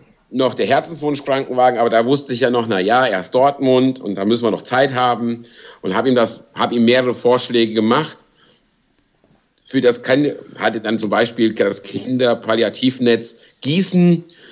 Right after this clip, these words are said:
weil die bis nach Lassow zuständig sind aus dem Hessen, weil es sowas hier noch nicht gibt.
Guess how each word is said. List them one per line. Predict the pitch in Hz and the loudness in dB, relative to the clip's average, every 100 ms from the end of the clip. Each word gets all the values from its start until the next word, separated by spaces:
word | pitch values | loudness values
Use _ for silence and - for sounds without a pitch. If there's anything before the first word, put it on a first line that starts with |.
| - _ | -20 _
weil | 113 113 | 0 2
die | 135 | 2
bis | 131 | 2
nach | 123 | 0
Lassow | 113 113 107 | 0 -2 -4
zuständig | 104 190 185 160 147 139 | -4 -4 0 0 0 0
sind | 147 135 | 0 0
aus | 127 120 | 0 -2
dem | 117 | 2
Hessen, | 120 127 101 | 0 0 0
weil | 101 | 0
es | |
sowas | 117 110 101 | 0 0 0
hier | 117 113 | 0 2
noch | 110 | 2
nicht | 98 - | -2 -4
gibt. | 160 185 | -4 -4